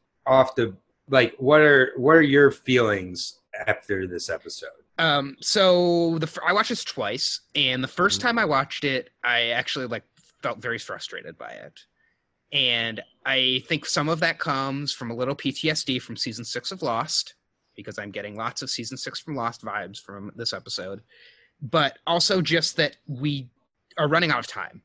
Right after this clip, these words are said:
Speaker 2: <laughs> Like, literally are running out of time on this show. We only have five episodes left, I think. We think there's eight episodes. And I love this show. I don't want it to end.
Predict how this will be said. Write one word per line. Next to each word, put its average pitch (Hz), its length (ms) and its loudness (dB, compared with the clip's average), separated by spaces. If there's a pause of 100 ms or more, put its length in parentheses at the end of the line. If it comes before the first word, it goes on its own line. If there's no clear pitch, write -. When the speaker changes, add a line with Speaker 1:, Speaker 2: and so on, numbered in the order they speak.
Speaker 2:
<laughs> - 80 -6
Like, 156 180 0
literally 156 540 4
are 127 140 -4
running 120 180 0
out 113 100 -4
of 113 60 -8
time 98 180 -6
on 95 80 -12
this 95 120 -14
show. 104 260 -8 (260)
We 110 120 -8
only 120 120 -4
have 113 80 -4
five 120 260 0
episodes 123 440 -4
left, 113 300 -6
I 131 80 -6
think. 180 420 -6 (360)
We - 80 -18
think 120 200 -10
there's 160 180 -2
eight 160 120 0
episodes. 170 460 -6 (460)
And 110 460 -2 (240)
I 131 100 0
love 127 220 -2
this 156 120 2
show. 175 220 2
I 131 60 2
don't 127 120 -2
want 135 140 -2
it - 60 -8
to 117 140 -8
end. 135 320 -4